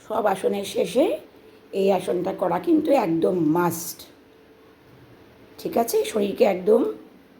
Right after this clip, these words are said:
শান্ত করে রাখবেন, শিথিল করে রাখবেন। এই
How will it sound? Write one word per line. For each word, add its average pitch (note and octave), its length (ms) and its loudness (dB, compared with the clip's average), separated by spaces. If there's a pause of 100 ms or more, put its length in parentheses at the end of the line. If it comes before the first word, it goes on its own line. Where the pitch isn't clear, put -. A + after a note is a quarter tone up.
(1120)
শান্ত G#3 420 0
করে G#3 260 0
রাখবেন, G3 500 2
শিথিল A#3+ 440 -4
করে G3 260 2
রাখবেন। F#3 540 2 (680)
এই - 280 -2